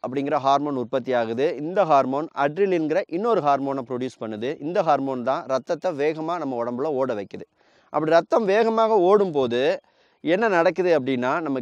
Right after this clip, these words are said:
கிட்னி கொஞ்சம் பைபாஸ் பண்ண விட்டுரும். அதாவது எல்லா ரத்தத்தையும் ஃபில்டர் பண்ணிட்டு இருக்காது. ஏன்னா ஏதோ ஒரு அவசரம்பா, இந்த நேரம்லாம் செக்கிங் பண்ணிட்டு இருக்கக்கூடாது, ஃபில்டர் பண்ணக்கூடாதுன்னு சொல்லிட்டு விட்டுரும்.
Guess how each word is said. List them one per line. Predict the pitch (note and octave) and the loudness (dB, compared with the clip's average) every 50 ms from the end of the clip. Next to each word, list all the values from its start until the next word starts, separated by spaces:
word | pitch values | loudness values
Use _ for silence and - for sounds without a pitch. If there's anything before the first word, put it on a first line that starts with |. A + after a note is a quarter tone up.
| A#2 - | -4 -4
கிட்னி | E3 E3 E3 G3 A3+ A3+ | -6 -4 -2 -4 -4 -4
கொஞ்சம் | F#3 E3+ D#3+ D#3 D#3+ F#3+ G3 C#3+ | -2 -2 -2 -2 -2 -4 -4 -2
பைபாஸ் | B2+ C3+ D3+ C#3 - C3+ C#3 - | -2 -2 -2 -2 -4 -4 -4 -4
பண்ண | - C3 B2+ - | -8 -8 -6 -6
விட்டுரும். | A2 G2 - A2 A2 - | -8 -8 -10 -12 -12 -8
அதாவது | - A2+ A#2+ C3+ C3+ C#3 C#3 F#3+ A3+ A#3 - - | -6 -2 0 0 0 0 0 0 -2 -2 -4 -6
எல்லா | - A#2+ B2+ D3 E3+ E3+ | -8 -6 -2 0 2 2
ரத்தத்தையும் | D#3 C#3+ B2+ - C#3 C3+ E3+ F3+ - | 2 0 -2 -4 -8 -8 -8 -8 -4
ஃபில்டர் | D#3+ D#3 D3+ D#3 C#3+ B2+ | -2 -2 -2 -2 -4 -6
பண்ணிட்டு | C3 B2 A#2+ A#2 A2 | -6 -6 -6 -8 -8
இருக்காது. | G#2+ - A2+ G#2 G#2 - - - | -6 -6 -6 -6 -6 -10 -12 -10
ஏன்னா | B2+ D3 | -8 -6
ஏதோ | D#3 D3 C#3+ E3 | -4 -4 -2 0
ஒரு | D#3 C#3+ | 0 0
அவசரம்பா, | B2 C3 D3 - D#3+ C#3 B2 A#2 C3+ C3 | 0 0 -2 -4 -4 -4 -4 -2 -2 -2
இந்த | C3 C3 C#3 | -2 -4 -4
நேரம்லாம் | C3+ C#3 C#3+ D3 D3 D#3 D3+ C3+ - | -2 -2 -2 -2 -2 -6 -6 -6 -8
செக்கிங் | B2+ B2+ D3+ C#3+ B2+ | -8 -8 -8 -8 -8
பண்ணிட்டு | C3 B2+ B2 A#2+ A2+ | -8 -8 -8 -8 -10
இருக்கக்கூடாது, | A2+ A2+ G#2 A2+ A2+ A2+ A2+ B2 B2+ - | -12 -12 -12 -8 -6 -6 -6 -6 -8 -10
ஃபில்டர் | D3 D3+ D3+ D3+ C3+ C3 | -8 -8 -8 -8 -8 -8
பண்ணக்கூடாதுன்னு | B2+ A#2+ A2 A#2 A2+ A#2 A2+ A#2 A2 - _ | -10 -10 -10 -6 -6 -6 -6 -8 -12 -14 _
சொல்லிட்டு | A2+ A2 A2 A#2+ | -16 -14 -12 -12
விட்டுரும். | G#2+ G2 - G#2+ G#2+ B2 D#3+ | -12 -12 -12 -12 -10 -10 -12